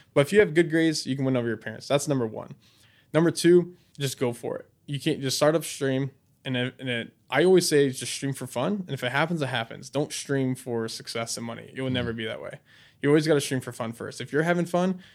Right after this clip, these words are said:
Speaker 1: people, the normal people, or, like, most people in the world, they would like to, they attract to, like, happiness and fun and laughter. You know, like, no one's wanna, like, if you're walking down the street right now and you have a group of people, like, they're just all laughing and whatnot, you're gonna kinda, like, eavesdrop into their conversation. "What are they laughing about? I wanna laugh too."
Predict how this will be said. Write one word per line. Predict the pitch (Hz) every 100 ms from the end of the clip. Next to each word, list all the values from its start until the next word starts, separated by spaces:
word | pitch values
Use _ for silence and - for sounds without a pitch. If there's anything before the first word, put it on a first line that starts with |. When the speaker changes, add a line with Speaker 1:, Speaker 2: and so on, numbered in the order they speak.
| _ -
Speaker 1:
people, | 185 226 220 214 202 _ _ _ _ _
the | - 135
normal | 131 160 180
people, | 175 156 165
or, |
like, | 131 113
most | 113 127 135
people | 147 139
in | 139
the |
world, | 131 139 143
they | 143
would | 135
like | 139 135
to, | 127
they | 101 135
attract | 127 - 139 -
to, | 147
like, | 127 113
happiness | - 123 143 139 135
and | 117
fun | - 120
and | 117
laughter. | 113 113 - - - _ -
You |
know, | 123 117 131
like, | 123
no | 127
one's | 143 147
wanna, | 143 127 - _ _ _ _ _ _ - -
like, | 151
if | 131 117 147
you're |
walking | 151 139 147
down | 131
the |
street | 123 123
right | 110
now | 117 117
and | 110 120
you |
have | 120 123
a |
group | 110 107
of | -
people, | 120 104 110
like, | 104 104
they're | 117
just | 110
all | 110 107
laughing | 110 110 113
and |
whatnot, | 113 117 110
you're | 135
gonna | 151 127 - - _ _
kinda, | 151 147
like, | 131 -
eavesdrop | 139 131 135 123
into | 113
their | 131
conversation. | 120 123 113 123 117
"What | 113
are | 110
they | 110
laughing | 110 107 113
about? | 107 -
I | 127
wanna | 117
laugh | 117 110 -
too." | -